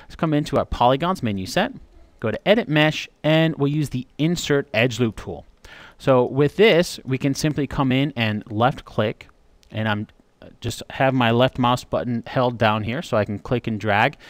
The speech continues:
in order to position this. We can see we're able to add in these, uh, subdivisions wherever we may want them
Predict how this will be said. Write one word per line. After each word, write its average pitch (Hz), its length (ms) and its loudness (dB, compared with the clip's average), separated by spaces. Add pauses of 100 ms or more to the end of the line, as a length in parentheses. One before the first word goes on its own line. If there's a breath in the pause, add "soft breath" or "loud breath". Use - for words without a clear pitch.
(180 loud breath)
in 127 140 -2
order 117 180 0
to 113 260 -6
position 127 600 0
this. 104 360 -4 (920)
We 139 100 0
can 135 120 2
see 156 140 2
we're 139 140 4
able 143 240 4
to - 120 -2 (100)
add 147 220 6
in 143 220 2
these, 113 320 0 (380 loud breath)
uh, 87 140 -2
subdivisions 143 880 2 (100)
wherever 135 380 2
we 151 200 0
may 120 200 2
want 143 340 -2
them 110 300 -2